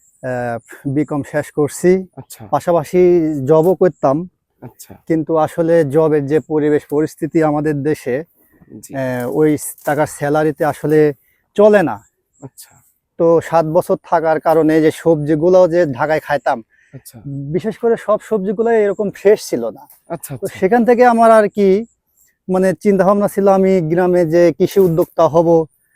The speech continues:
Speaker 1: প্লাস, আহ, ফ্রেশ সবজি চাষ করব, আহ, রাসায়নিক সার বা আপনার কীটনাশক ছাড়া এগুলি চাষাবাস করে, আহ, শহরে জনগণের মধ্যে আর কি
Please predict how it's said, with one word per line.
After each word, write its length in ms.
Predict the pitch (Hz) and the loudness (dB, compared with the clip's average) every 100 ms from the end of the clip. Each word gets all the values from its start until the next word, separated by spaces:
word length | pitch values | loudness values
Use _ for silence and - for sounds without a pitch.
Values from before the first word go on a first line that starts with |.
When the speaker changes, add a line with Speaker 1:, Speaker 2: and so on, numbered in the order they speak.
| _ _ | _ _
Speaker 1:
প্লাস, 400 | 175 165 156 - | 4 4 4 -2
আহ, 220 | 170 147 139 | -2 0 -2
ফ্রেশ 240 | - 175 185 | 0 0 0
সবজি 380 | - 175 151 156 | -2 -4 -4 -4
চাষ 280 | 175 156 | -2 -2
করব, 340 | - 165 160 151 | 0 0 0 0
আহ, 1400 | 147 147 _ _ _ _ _ _ _ - 143 139 135 | -4 -6 _ _ _ _ _ _ _ -8 -2 0 2
রাসায়নিক 440 | 135 147 - 170 - | 2 0 0 -2 -2
সার 420 | - 160 160 151 | 0 4 4 2
বা 420 | 143 151 147 143 | 2 4 4 2
আপনার 340 | 139 147 147 131 | 0 -2 -2 -4
কীটনাশক 680 | 151 - 151 156 - 156 135 _ _ _ | -6 -6 -4 -4 -4 -6 -6 _ _ _
ছাড়া 500 | - 151 156 139 123 - | -4 0 2 2 0 -2
এগুলি 540 | 151 151 160 147 139 - _ _ _ _ _ _ _ - | -2 0 0 0 -2 -6 _ _ _ _ _ _ _ -6
চাষাবাস 520 | 160 143 151 156 - | -4 -2 -2 -4 -4
করে, 460 | 156 147 143 135 | 0 2 2 2
আহ, 140 | 135 127 | 2 0
শহরে 540 | - 143 165 170 165 170 _ _ _ _ _ 127 | 0 4 6 6 2 -2 _ _ _ _ _ -8
জনগণের 760 | 147 156 147 151 147 143 143 139 | -4 -2 -2 -2 -2 -2 -2 -2
মধ্যে 520 | 156 160 165 151 180 | -2 0 2 4 6
আর 80 | 156 | 6
কি 320 | 165 170 | 4 2